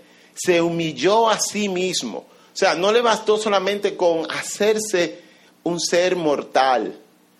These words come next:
sino que siguió, o sea, humillándose hasta allá abajo.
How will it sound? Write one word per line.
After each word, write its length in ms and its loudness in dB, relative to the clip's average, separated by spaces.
sino 340 -2
que 140 2
siguió, 760 2
o 120 2
sea, 540 2
humillándose 760 2
hasta 240 2
allá 180 2
abajo. 400 2